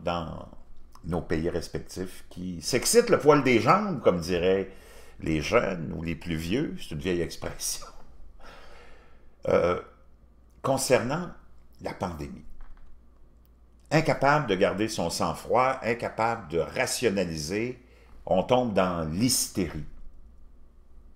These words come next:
De des groupes de notre population qui, euh, se lancent dans toutes sortes de théories complètement, euh,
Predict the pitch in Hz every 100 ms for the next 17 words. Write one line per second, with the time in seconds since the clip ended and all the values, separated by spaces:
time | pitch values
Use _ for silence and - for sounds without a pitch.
0 | - - - - 80 78 78 80 98 -
1 | 82 82 76 82 - 78 - - 85 104
2 | 117 - - 78 71 - - - - -
3 | - - - - - - - - - -
4 | 101 92 107 117 110 82 87 - - 104
5 | 90 85 110 76 - - - - - -
6 | - - - - - - - - - -
7 | - - 95 - 76 - 87 95 - -
8 | -